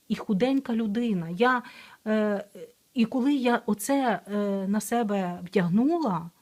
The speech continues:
ви розумієте, оця ширина, вона ж не то, що оця ширина, воно, я, е, потім, може, зніму телефон і, і покажу вам цю ширину. Це катастрофа. У мене знизу, ну, хай навіть воно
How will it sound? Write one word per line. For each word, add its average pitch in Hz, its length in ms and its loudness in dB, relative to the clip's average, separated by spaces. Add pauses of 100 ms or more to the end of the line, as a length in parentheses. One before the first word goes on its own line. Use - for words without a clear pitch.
(500)
ви 214 120 4
розумієте, 214 720 0
оця 269 360 0
ширина, 208 580 -2 (160)
вона 247 240 2
ж - 120 -6
не 202 60 2
то, 339 220 -4
що 247 240 -6
оця 247 240 -6
ширина, 220 640 -2
воно, 208 420 -2
я, 240 280 -2 (1300)
е, 202 380 0
потім, 269 420 2
може, 226 280 4
зніму 220 600 0
телефон 311 640 -2 (160)
і, 226 140 0
і 226 220 -2
покажу 240 460 -2
вам 220 180 0
цю 190 140 -6
ширину. 170 600 -4
Це 208 120 -4
катастрофа. 196 920 -6 (420)
У 220 100 4
мене 240 460 4
знизу, 214 600 0
ну, 196 80 2
хай 269 320 2
навіть 247 600 -2
воно 240 340 2